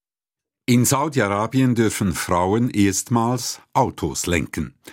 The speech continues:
Das Verbot im islamisch-konservativen Königreich endete um Mitternacht Ortszeit.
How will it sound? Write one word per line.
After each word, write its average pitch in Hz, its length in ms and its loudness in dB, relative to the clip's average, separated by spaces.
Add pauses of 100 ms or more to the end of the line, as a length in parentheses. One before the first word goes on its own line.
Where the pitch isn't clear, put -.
(280)
Das 101 160 0
Verbot 120 500 0
im 95 200 2
islamisch-konservativen 92 1200 -2
Königreich 110 680 -2
endete 87 380 -4
um 80 120 -2
Mitternacht 82 840 -4
Ortszeit. - 600 -4